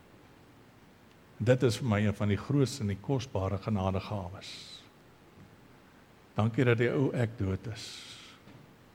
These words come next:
Dankie dat ek nuut is in Christus. Nou, terwyl ons die tafel hier voor ons het, wil ek sommer ons slotgebed, ook ons openingsgebed maak saam met die tafel.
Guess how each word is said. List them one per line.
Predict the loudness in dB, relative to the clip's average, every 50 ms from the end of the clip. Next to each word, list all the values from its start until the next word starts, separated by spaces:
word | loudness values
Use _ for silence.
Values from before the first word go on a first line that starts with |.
| -20 -20 -20 -20 -20 -20 -20 -20 -20 -20 -20 -20 -20 -6 0
Dankie | 2 2 4 4 4 4
dat | 4 2
ek | 0 0 2
nuut | 4 4 4 4 4 2
is | 0 0
in | 0 -2 -2
Christus. | 0 0 0 0 -2 -4 -10 -12 -14 -14 -14 -14 -14 -16 -14 -14 -14 -14 -16 -18 -20 -20 -20 -20 -20 -20 -20 -20 -20 -20 -20 -20 -20 -20 -20 -20 -20 -20 -20 -20 -20 -20 -20 -20 -20 -20 -20 -20 -20 -20 -20 -20 -2 4
Nou, | 6 6 6
terwyl | 6 6 6 8 6
ons | 6 4
die | 2 0 4
tafel | 6 8 8 8 6 4 2 2
hier | 2 2
voor | 2 2 2 2 4
ons | 4 4 2 2
het, | 0 -2 -2 -4 -8 -14 -14 -14 -14 -16 -18 -20 -20 -20 -20 -20 -20 -20 -20 -20 -20 -20 -20 -20 -20 -20 -20 -20 -20 -14 -2
wil | 0 2 4
ek | 4 2
sommer | 2 2 2 4 4 4
ons | 2 2
slotgebed, | 2 2 2 2 2 0 -2 0 2 2 0 0 -2
ook | -4 -2 0
ons | -2 -2 -2
openingsgebed | -2 -2 -2 0 0 0 0 0 0 -2 0 0 0 0 0 -2
maak | -2 -2 -2 -4
saam | -4 -4 -4 -2
met | -2 -4
die | -6 -4
tafel. | -4 -4 -4 -4 -6 -8 -12 -14